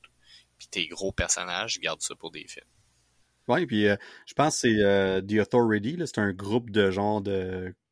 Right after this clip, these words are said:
Speaker 2: héros slash comme, euh, anti-héros, quasiment borderline vilain. Il va faire un film avec ça. Moi, je suis comme, « Cool, mais entre moi pis toi,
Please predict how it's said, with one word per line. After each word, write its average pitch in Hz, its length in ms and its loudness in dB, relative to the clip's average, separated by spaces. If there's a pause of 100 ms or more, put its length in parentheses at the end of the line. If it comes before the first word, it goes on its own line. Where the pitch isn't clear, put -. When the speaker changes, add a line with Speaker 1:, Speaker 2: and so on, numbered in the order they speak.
(140)
Speaker 2:
héros 110 340 0
slash 107 380 -2
comme, 98 340 -4
euh, 98 260 -6 (100)
anti-héros, 104 640 0
quasiment 104 400 -2
borderline 101 480 0
vilain. 98 440 -4 (440)
Il 107 60 -4
va 107 100 4
faire 147 180 6
un 104 160 2
film 117 240 4
avec 90 220 -6
ça. - 160 -12 (200)
Moi, 135 100 0
je - 20 -6
suis - 80 -8
comme, « 95 220 -2
Cool, 180 340 -4 (180)
mais 107 100 0
entre 95 140 0
moi 139 100 0
pis - 100 -14
toi, 131 260 -2